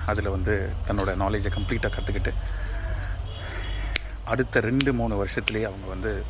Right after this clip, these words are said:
பேம்பு ட்ரீ எப்படி வளரும், அந்த மாதிரி ஸ்-, சான்ஸே இல்லாம வளர்ந்துட்டு போலாம். So, ஒரு இண்டஸ்ட்ரியை தேர்ந்தெடுங்க. அந்த இண்டஸ்ட்ரியில கம்ப்ளீட்டா ஒரு four to five years உங்களோட நாலேஜை ஃபுல்லா கொடுங்க, கத்துக்குங்க, படிங்க.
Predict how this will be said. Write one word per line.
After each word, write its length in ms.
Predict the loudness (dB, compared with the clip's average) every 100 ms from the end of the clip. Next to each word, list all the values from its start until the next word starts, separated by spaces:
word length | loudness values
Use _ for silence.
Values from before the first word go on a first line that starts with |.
| -4 -6 -6 -6 -6 -6 -6 -6 -6 -6 -2 2
பேம்பு 380 | 4 2 0
ட்ரீ 60 | 0
எப்படி 200 | 2 2
வளரும், 320 | 4 2 0 -4 -10 -10 -8 -8 -8 -8 -2
அந்த 140 | 0
மாதிரி 260 | 2 0 0
ஸ்-, 540 | -4 -4 -6 -8 -6 0
சான்ஸே 320 | 2 2 2
இல்லாம 340 | 2 2 0
வளர்ந்துட்டு 280 | 0 0 -2 -4
போலாம். 340 | -6 -8 -12 -14 -14 -12 -12 -12 -12 -12 -8
So, 180 | 0 2
ஒரு 160 | 4
இண்டஸ்ட்ரியை 320 | 4 2 2 2
தேர்ந்தெடுங்க. 500 | 0 0 -2 -2 -2 -4
அந்த 140 | 0
இண்டஸ்ட்ரியில 540 | 0 0 0 0 0 -4 -12 -14 -4
கம்ப்ளீட்டா 560 | 0 0 0 2 4 2
ஒரு 200 | 2 -4 -2
four 60 | -2
to 260 | 0 -2
five 60 | -2
years 420 | 0 0 -2 -8 -10 -10 -4
உங்களோட 260 | -2 0 0
நாலேஜை 320 | 0 0 -2 -2
ஃபுல்லா 280 | 0 2 2
கொடுங்க, 320 | 0 -2 -4 -4 -10 -10 -10 -10 -10 -8 -4
கத்துக்குங்க, 500 | -2 0 2 2 0 -4 -8 -8 -4
படிங்க. 380 | 0 2 2 0